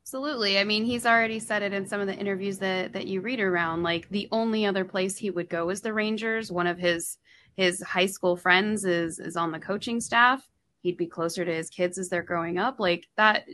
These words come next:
he puts family first. So that would definitely be a factor. He'd, he'd be silly not to be paying attention, even though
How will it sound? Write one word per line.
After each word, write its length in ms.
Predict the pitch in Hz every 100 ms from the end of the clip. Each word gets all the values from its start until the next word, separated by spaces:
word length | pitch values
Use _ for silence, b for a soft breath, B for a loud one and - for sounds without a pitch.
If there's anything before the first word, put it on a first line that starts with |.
| -
he 180 | 196 226
puts 300 | 262 247 -
family 340 | 233 226 208
first. 540 | 202 - 90 - -
So 100 | -
that 200 | 185 196 202
would 140 | 190
definitely 500 | 180 190 185 170 170
be 140 | 170
a 60 | 160
factor. 560 | - 202 226 - 151 - B B B B
He'd, 320 | - 226 202 -
he'd 180 | 220 196
be 80 |
silly 260 | 226 233 214
not 220 | 190 196
to 80 | 202
be 100 | 185
paying 320 | 185 180 170
attention, 460 | 160 170 185 220 208
even 240 | 185 180
though 180 | 170 170